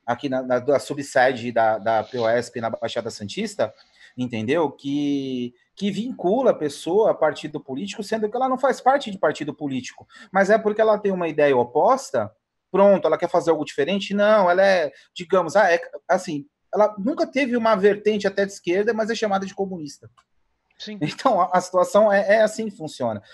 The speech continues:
Speaker 1: Infelizmente, eu não sei se falta, tá? É, até é complicado falar disso. Eu não sei se falta formação política, né? O entendimento político, né, para o professor,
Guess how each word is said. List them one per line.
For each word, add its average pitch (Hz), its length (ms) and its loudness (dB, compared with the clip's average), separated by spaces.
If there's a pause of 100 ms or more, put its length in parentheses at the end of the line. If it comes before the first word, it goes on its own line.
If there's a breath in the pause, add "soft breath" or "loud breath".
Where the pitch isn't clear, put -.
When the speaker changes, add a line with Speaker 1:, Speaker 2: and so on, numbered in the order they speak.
(140 loud breath)
Speaker 1:
Infelizmente, 160 880 -4 (160 soft breath)
eu 180 120 -4
não 202 80 0
sei 208 180 -4
se 196 140 -12
falta, 113 680 2 (160)
tá? 107 240 4 (220)
É, 104 640 0
até 110 220 -2
é - 340 -10
complicado 156 480 -2
falar 156 240 -2
disso. 113 200 -16
Eu - 20 -12
não 147 60 -12
sei 156 120 -16
se 139 100 -16
falta 123 280 -6
formação 135 680 -6
política, 139 640 -8 (380)
né? 127 220 2
O 139 60 0
entendimento 131 640 -4
político, 107 680 -10 (320)
né, 120 140 0
para 120 200 2
o 107 60 -10
professor, 113 760 -4